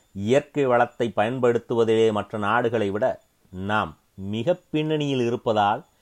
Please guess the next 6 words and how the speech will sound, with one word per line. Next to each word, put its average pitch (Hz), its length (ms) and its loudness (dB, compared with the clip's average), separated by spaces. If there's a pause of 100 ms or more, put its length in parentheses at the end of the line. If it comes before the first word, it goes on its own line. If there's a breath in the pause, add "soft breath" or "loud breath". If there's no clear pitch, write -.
(260)
இங்கு 113 300 -4
சுவையற்ற, 131 840 -2 (300)
கவைக்கு 123 520 -2
உதவாத 135 520 6
வாழ்க்கையை 120 480 0
நடத்துவதற்கே 117 840 -4